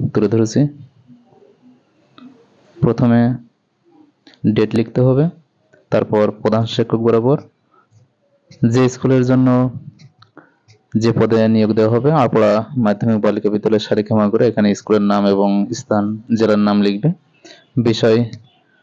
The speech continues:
সহকারী শিক্ষক পদে নিয়োগের জন্য আবেদন। জনাব সবিনয় নিবেদন এই যে গত পনেরো মে দুই হাজার পঁচিশ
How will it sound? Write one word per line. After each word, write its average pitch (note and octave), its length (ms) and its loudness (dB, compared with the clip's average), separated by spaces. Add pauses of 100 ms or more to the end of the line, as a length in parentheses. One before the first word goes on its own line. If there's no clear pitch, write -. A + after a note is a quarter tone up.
(220)
সহকারী B2 400 0
শিক্ষক A#2+ 560 -2 (300)
পদে G#2+ 180 0
নিয়োগের G#2 340 2
জন্য G2+ 160 0
আবেদন। G2 340 0 (680)
জনাব A2+ 340 0 (880)
সবিনয় A#2+ 460 2
নিবেদন A2 320 2
এই G#2+ 160 2
যে A2 180 0
গত G#2 240 -2 (760)
পনেরো A#2+ 280 2
মে B2 160 2
দুই A#2 120 2
হাজার A#2 180 0
পঁচিশ A2+ 320 -2